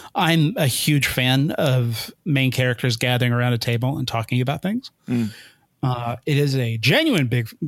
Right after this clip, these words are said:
Speaker 1: big fan thing. I just love it whenever characters talk about things.
Speaker 2: Yeah.
Speaker 1: Uh, end of statement. I,
Speaker 2: Me-
Speaker 1: I wouldn't, it's not unwelcome.
Speaker 2: Yeah.
Speaker 1: Uh, but also, I don't necessarily need it. And also, uh,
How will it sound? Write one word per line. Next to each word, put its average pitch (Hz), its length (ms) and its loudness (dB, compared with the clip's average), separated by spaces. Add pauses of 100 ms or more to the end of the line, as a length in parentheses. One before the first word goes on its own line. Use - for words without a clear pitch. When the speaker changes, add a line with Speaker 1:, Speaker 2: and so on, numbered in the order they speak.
(440)
Speaker 1:
big 131 180 0
fan 123 420 -2 (220)
thing. 139 300 -2
I 185 80 -2
just 131 200 -2
love 120 140 -2
it 123 40 -6
whenever 120 300 -4
characters 113 420 -6
talk 110 200 -6
about 113 280 -6
things. 113 320 -6 (180)
Speaker 2:
Yeah. 90 200 -2 (640)
Speaker 1:
Uh, 117 280 2 (100)
end 131 140 0
of 117 80 -2
statement. 110 400 -4 (400)
I, 370 160 2
Speaker 2:
Me- 466 60 0 (160)
Speaker 1:
I 381 140 0
wouldn't, 196 320 0 (240)
it's 214 380 -2
not 262 180 2
unwelcome. 196 640 0 (260)
Speaker 2:
Yeah. 90 180 -6 (500)
Speaker 1:
Uh, 160 160 2
but 165 160 -4
also, 175 340 2
I 165 100 4
don't 175 160 0
necessarily 165 840 0 (400)
need 143 240 2
it. 269 260 -2
And 196 180 -2
also, 175 280 0
uh, 139 680 0